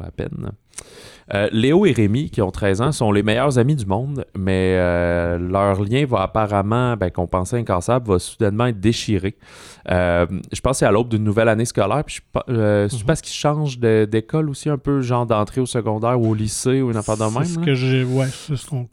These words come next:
Speaker 1: Fait que là,
Speaker 2: semble
Speaker 1: il,
Speaker 2: comprendre.
Speaker 1: il y a comme une intégration à faire, puis il y a un des deux qui va être perturbé parce que sont comme tellement proches dans leur amitié qu'il y a une petite élève qui, qui demande si eux, ils forment un couple.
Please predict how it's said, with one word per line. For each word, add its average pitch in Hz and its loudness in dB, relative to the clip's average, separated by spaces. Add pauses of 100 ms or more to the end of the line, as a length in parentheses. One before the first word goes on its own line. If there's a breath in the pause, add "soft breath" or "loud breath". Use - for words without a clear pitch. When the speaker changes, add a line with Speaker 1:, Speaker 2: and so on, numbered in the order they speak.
Speaker 1:
Fait 110 0
que - -4
là, 135 4
Speaker 2:
semble 135 6
Speaker 1:
il, - -2
Speaker 2:
comprendre. 151 0
Speaker 1:
il - 4
y - 4
a - 2
comme 139 2
une 135 2
intégration 113 2
à 110 4
faire, 156 0
puis - -6
il 147 -4
y 143 2
a 113 6
un 123 2
des 127 0
deux 139 0
qui - -12
va 104 2
être 101 -4
perturbé 117 -4
parce 101 -4
que 113 -2
sont 110 -4
comme 113 0
tellement 135 0 (460)
proches 131 0
dans 113 -2
leur 104 2
amitié 101 0
qu'il 131 0
y 110 6
a 98 4
une 98 -2
petite - -6
élève 113 0
qui, - -20
qui - -20
demande 110 0
si - -4
eux, 120 4
ils 120 0
forment 113 -2
un 98 0
couple. - -6